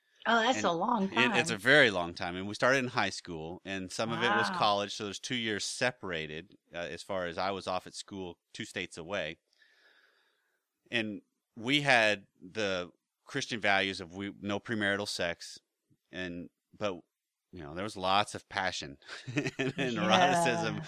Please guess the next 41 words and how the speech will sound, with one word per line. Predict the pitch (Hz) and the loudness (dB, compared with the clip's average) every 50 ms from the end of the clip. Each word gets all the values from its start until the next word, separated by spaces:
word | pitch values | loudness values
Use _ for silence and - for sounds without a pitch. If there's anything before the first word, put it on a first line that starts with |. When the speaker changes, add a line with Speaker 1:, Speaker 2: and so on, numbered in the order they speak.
| - - - | -12 -16 -18
Speaker 2:
for | _ - | _ -12
four | - - 131 131 | -4 0 2 2
and | 120 113 | 4 4
a | |
half | 110 104 - - | 4 4 2 0
years. | 135 160 160 135 110 98 - - - - - - - - - _ _ | 0 2 2 2 0 -2 -6 -12 -18 -20 -20 -20 -20 -20 -20 _ _
But | 123 110 | -8 0
one | 131 - - 214 | 4 4 4 4
of | 233 | 4
the | 208 | 0
things | - - 147 139 123 123 | 0 0 0 0 2 2
I | 104 | 0
think | 98 - - 131 143 - - | 0 2 -2 -4 -4 -4 -6
about | 101 - 92 90 85 - - 82 | -4 -2 0 0 0 -2 -6 -10
that | 101 92 - - _ _ _ _ _ _ _ _ _ _ _ _ _ - | -12 -12 -12 -12 _ _ _ _ _ _ _ _ _ _ _ _ _ -8
I | 92 113 135 | -2 2 2
always | 143 147 147 139 - | 4 4 2 0 0
had | 147 143 135 113 | 2 2 2 2
this | 110 101 - | 0 -4 -6
mindset | 101 104 104 110 117 123 127 - - 98 87 85 - - | -2 -2 0 0 0 -2 -4 -4 -4 -4 -4 -4 -6 -10
when | 92 98 92 90 | -10 -8 -8 -6
we, | 92 - | -8 -8
especially | - 95 95 - - 151 160 - 113 - | -8 -10 -8 -4 -4 -4 -4 -4 -6 -6
early | - 101 104 101 92 90 | -4 -4 -2 -2 -2 -2
on, | 90 104 110 101 85 78 | -2 -2 -2 -2 -4 -6
was | 73 - | -10 -12
how | - - 104 - | -8 -8 -8 -8
far | - - - 95 95 95 | -6 -4 -2 0 0 0
could | - - - 87 | -2 -6 -8 -6
I | 82 78 - - | -6 -6 -6 -8
get? | - 87 76 67 - _ _ _ _ _ _ _ _ _ _ _ _ _ _ | -10 -10 -10 -10 -12 _ _ _ _ _ _ _ _ _ _ _ _ _ _
Speaker 1:
Right. | 185 180 175 165 160 160 160 165 170 165 | -4 -2 0 0 0 -2 -4 -6 -6 -6
Speaker 2:
You | 156 160 | -2 0
know, | - 87 | 0 2
I | - 208 | 2 2
think | 135 131 - | 2 2 2
that's | 139 - - | 2 0 -2
a | 156 | -4
Speaker 1:
<laughs> | |
Speaker 2:
typical | - - 139 - 156 147 - 156 147 | -2 -2 -2 -2 -2 -4 -2 0 0
male | 139 135 127 123 123 127 127 127 131 135 127 - | 2 2 2 4 4 4 4 4 2 0 -2 -6